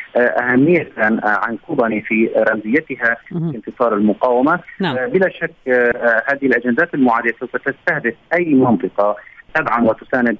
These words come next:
Speaker 1: آه، كوباني وتساند هذه المسيرة الديمقراطية لروج أفا ككل. نحن، آه، مع هذه الهجمات الإرهابية، سواء كانت الهجمات ال-، التي، آه، تحدث في الجبهات، آه، عبر اختراق،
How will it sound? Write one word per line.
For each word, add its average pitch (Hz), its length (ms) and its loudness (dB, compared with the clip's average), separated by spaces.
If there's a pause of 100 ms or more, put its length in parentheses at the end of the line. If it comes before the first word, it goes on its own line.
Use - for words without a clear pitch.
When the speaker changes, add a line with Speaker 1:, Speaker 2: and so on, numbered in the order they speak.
Speaker 1:
آه، 104 120 0 (140)
كوباني 110 400 0
وتساند 110 600 -2
هذه 110 400 -2 (320)
المسيرة 113 460 2
الديمقراطية 107 840 -2
لروج 104 540 -2
أفا 104 360 -2
ككل. 165 280 -2 (280)
نحن، 135 480 2 (140)
آه، 110 160 2
مع 120 320 2
هذه 165 240 0
الهجمات 117 800 0 (420)
الإرهابية، 117 840 0 (440)
سواء 127 240 2
كانت 127 320 -2
الهجمات 113 520 0 (120)
ال-، 110 320 0
التي، 110 340 -2 (100)
آه، 104 180 0
تحدث 117 300 -6 (180)
في - 340 2
الجبهات، 107 500 -2 (360)
آه، 104 320 0
عبر 107 180 -2
اختراق، 120 420 -2